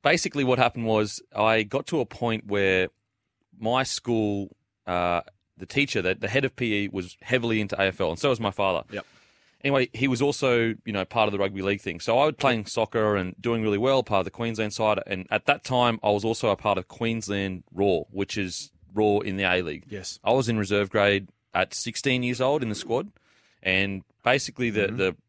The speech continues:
Speaker 1: the trajectory of my career there, if I stayed there instead of going overseas, would have been, you know, A-League in two to three years.
Speaker 2: Yes.
Speaker 1: Anyway, so I went away for rugby league, as we all know.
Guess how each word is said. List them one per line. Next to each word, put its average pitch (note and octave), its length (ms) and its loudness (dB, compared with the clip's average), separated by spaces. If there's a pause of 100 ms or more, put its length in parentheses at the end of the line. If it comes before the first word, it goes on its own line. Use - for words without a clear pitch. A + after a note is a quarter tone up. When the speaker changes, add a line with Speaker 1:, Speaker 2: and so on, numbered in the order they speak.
(140)
Speaker 1:
the G#2 80 -4
trajectory C3+ 440 2
of A2+ 160 2
my A#2 200 2
career G#2+ 260 -2
there, G#2+ 360 4
if A2+ 180 -2
I F#2+ 80 4
stayed A2 340 2
there G2+ 200 2
instead G2+ 260 -4
of F#2+ 80 -4
going F#2+ 180 0
overseas, A#2+ 540 0
would A2+ 120 -4
have G2 80 -2
been, G2+ 380 2 (340)
you G#2+ 120 -6
know, F#2+ 100 0 (180)
A-League G#2+ 480 0
in F#2 180 -6 (200)
two C3 160 -4
to G#2 80 -6
three G2+ 220 -4
years. F2+ 340 -8
Speaker 2:
Yes. F2+ 220 -10 (760)
Speaker 1:
Anyway, D3 260 2
so C#3 140 0
I C3 60 4
went D#3+ 160 0
away C#3+ 160 2
for A#2 120 -6
rugby A#2 240 2
league, E3+ 200 0
as G#2+ 160 0
we G#2 100 2
all G2+ 120 2
know. D3 320 2